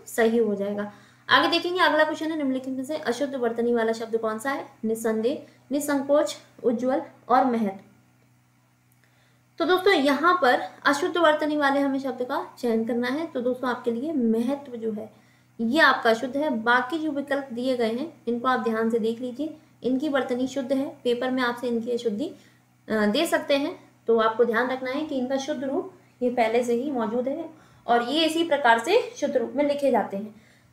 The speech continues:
महत्व की यदि बात करते हैं तो दोस्तों ये अशुद्ध क्यों है? क्योंकि इसकी जो शुद्ध वर्तनी होती है वो होती है महत्व, इसमें एक आधा था और पूरा था आता है, ठीक है,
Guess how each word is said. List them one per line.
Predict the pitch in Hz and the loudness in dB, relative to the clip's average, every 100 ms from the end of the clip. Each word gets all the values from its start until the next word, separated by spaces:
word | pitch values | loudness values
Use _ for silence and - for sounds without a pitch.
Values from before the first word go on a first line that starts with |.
| - | 0
महत्व | 254 285 370 381 | 2 4 2 0
की | 349 349 | -2 0
यदि | 320 | 0
बात | 311 294 294 | 4 4 4
करते | 277 294 | -2 -2
हैं | 302 | -2
तो | |
दोस्तों | 277 294 311 | 0 0 -2
ये | 302 330 | -2 -4
अशुद्ध | - 254 294 277 302 | -2 -2 -2 -6 -4
क्यों | 302 285 | 0 0
है? | 320 | 0
क्योंकि | 302 269 285 | -4 -4 -6
इसकी | 285 320 | -6 -8
जो | 320 | -8
शुद्ध | 311 302 | -6 -4
वर्तनी | 285 269 247 254 | 0 0 2 2
होती | 262 226 233 254 | 2 0 -2 -4
है | 370 - _ _ _ _ _ _ _ _ _ - | -4 -14 _ _ _ _ _ _ _ _ _ -2
वो | 262 | 2
होती | 269 262 247 | 2 0 0
है | 311 392 - - _ _ _ _ _ _ _ _ _ _ _ _ _ _ _ _ _ _ _ _ - - 247 - - - - 220 | 0 -2 -10 -20 _ _ _ _ _ _ _ _ _ _ _ _ _ _ _ _ _ _ _ _ -20 -16 -10 -10 -10 -18 -8 -2
महत्व, | 226 233 247 240 214 - - _ _ _ _ _ 240 | 2 2 0 -2 -6 -12 -18 _ _ _ _ _ -10
इसमें | - 277 | -2 0
एक | 269 269 | 2 0
आधा | - 214 214 233 | 0 0 2 0
था | 233 294 415 - - | 0 -4 -6 -10 -8
और | 240 | -8
पूरा | 240 214 214 214 | -4 -2 -2 -4
था | 220 | -10
आता | 226 - | -10 -16
है, | 226 - _ _ _ _ _ - | -18 -20 _ _ _ _ _ -10
ठीक | 247 | -6
है, | 359 | -4